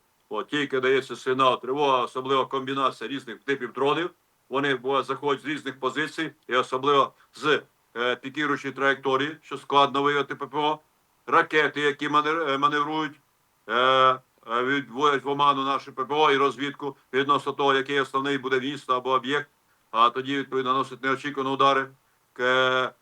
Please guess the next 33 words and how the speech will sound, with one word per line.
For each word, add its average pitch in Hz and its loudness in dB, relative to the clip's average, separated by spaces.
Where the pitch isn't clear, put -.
кінжали, 151 2
які 131 -2
летять 143 2
до 131 2
десяти 143 -4
хвилин 147 0
максимум 147 2
із 139 -2
території 139 2
Росії, 139 -2
до 123 2
шість-сім 143 -4
хвилин 135 0
до 123 -2
Києва, 151 -2
до 123 0
вісім-десять 139 -2
хвилин 139 2
до 135 2
Львова. 117 -2
От, 92 -10
треба 120 2
тримати 143 4
якраз 139 4
дуже 139 2
чітко 147 -4
увагу, 151 4
тому 131 -8
що 127 -8
це 127 -2
дуже 123 2
швидко 151 -2
буде, 143 -2